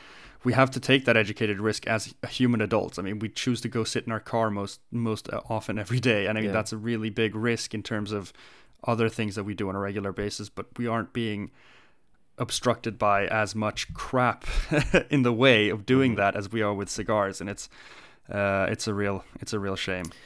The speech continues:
Speaker 1: I think.
Speaker 2: Yeah. Uh, and I guess one, uh, one thing that really sums this all well together is a, is a very nice quote I saw, uh, while reading around on the subject. Uh, somebody s-, wrote that,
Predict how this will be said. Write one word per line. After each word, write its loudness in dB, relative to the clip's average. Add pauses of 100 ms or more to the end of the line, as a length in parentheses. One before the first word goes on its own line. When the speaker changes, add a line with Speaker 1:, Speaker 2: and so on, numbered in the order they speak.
(140)
Speaker 1:
I -12
think. -4
Speaker 2:
Yeah. 0 (480)
Uh, 2
and 0
I 4
guess 0 (1000)
one, 2
uh, 0
one 0
thing -4
that -2
really -2
sums -4
this -6
all -2
well -4
together -2
is -4
a, -2
is -6
a -6
very 0
nice -4
quote -4 (280)
I -2
saw, -2 (220)
uh, 0 (300)
while 0
reading 0
around -2 (180)
on -4
the -4
subject. -6 (140)
Uh, -4
somebody -4
s-, -10
wrote 0
that, -4